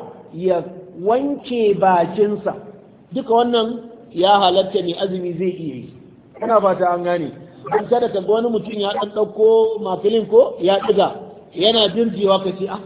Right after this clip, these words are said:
haka azumi ne kuma?" A'a, ya halatta mai azumi zai iya yi. Ana fahimtar wannan?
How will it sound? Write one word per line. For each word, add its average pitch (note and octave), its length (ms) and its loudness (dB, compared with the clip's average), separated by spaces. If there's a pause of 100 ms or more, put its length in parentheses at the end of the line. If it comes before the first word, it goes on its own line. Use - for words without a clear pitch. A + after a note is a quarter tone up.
(400)
haka C#4+ 260 6 (160)
azumi C#4 260 -2
ne C4 140 0
kuma?" C4 300 -6 (180)
A'a, E3 320 -4 (340)
ya B3 160 -6
halatta F#3+ 380 -4
mai E3+ 120 -6
azumi G3+ 380 -8
zai G3 140 -4
iya E3 240 -8
yi. - 180 -18 (640)
Ana A3 220 4
fahimtar G#3 340 0
wannan? B3+ 400 -2